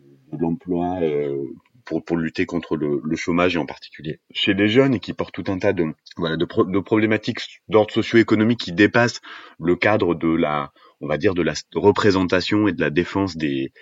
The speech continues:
des salariés. C'est du syndicalisme comme on l'entend comme, euh, activité dans les relations professionnelles. Il y a, il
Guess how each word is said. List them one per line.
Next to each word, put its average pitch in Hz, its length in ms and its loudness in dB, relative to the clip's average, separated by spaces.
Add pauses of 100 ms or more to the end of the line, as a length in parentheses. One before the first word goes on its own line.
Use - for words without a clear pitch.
(200)
des 87 160 -4
salariés. 95 580 0
C'est 90 80 -10
du 80 100 -12 (180)
syndicalisme 82 640 -2
comme 82 180 -2
on 80 40 -2
l'entend 82 440 -2
comme, 78 200 -4
euh, 71 220 -6
activité 82 500 -6
dans 87 120 0
les 76 80 0
relations 78 400 0
professionnelles. 87 720 -4
Il 76 80 -8
y 67 40 -6
a, 64 120 -10 (100)
il 65 140 -14